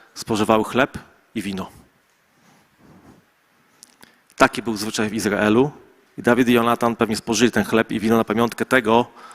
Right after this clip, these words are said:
co uczynili. Dokładnie to samo uczynił Jezus podczas ostatniej wieczerzy.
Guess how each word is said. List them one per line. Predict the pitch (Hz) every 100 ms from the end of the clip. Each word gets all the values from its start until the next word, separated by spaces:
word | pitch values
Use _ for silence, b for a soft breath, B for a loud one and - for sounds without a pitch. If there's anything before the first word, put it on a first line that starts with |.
| B
co | - 120
uczynili. | 113 - 110 98 92 - - - _ _ _ _ _ _ _ _ _ _ _ _ b b b b -
Dokładnie | 110 120 127 120
to | 117
samo | - 117
uczynił | 113 - 117 110
Jezus | 110 98 101
podczas | 107 - 107
ostatniej | 107 117 - 113
wieczerzy. | 107 - 110 98 101